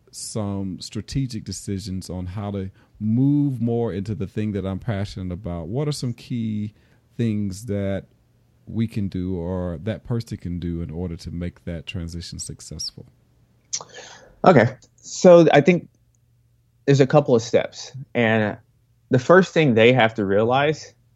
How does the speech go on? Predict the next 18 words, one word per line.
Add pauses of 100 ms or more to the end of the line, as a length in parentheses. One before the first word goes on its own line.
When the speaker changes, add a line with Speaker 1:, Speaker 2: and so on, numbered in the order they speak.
(320)
Speaker 2:
is
that (220)
it's
gonna
take
time (460)
Speaker 1:
Mm-hmm. (420)
Speaker 2:
because
there's
a
formula (300)
for
long-term
success
that
we (360)
cannot (420)
skip.